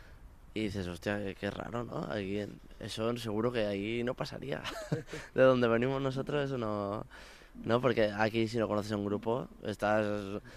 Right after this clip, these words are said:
hasta la mitad de, o estás en tu casa, o estás hasta la mitad del concierto, as-,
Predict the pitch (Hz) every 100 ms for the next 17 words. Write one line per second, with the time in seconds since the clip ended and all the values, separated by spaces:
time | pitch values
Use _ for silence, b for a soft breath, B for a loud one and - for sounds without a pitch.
0 | B - 120 123 113 120 117 120 123 127
1 | 127 131 127 127 120 120 - 110 110 113
2 | 117 113 113 123 131 151 - 110 110 -
3 | 110 - 107 101 107 113 117 113 120 117
4 | 131 131 120 110